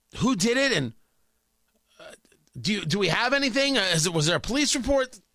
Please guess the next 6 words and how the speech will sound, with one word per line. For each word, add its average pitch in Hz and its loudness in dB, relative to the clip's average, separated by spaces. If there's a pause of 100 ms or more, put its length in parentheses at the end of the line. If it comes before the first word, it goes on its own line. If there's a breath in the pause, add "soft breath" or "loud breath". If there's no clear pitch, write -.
What 196 -2
exactly 269 0
happened 214 -2
here? 104 -6 (1300 loud breath)
The 214 0
story 262 -4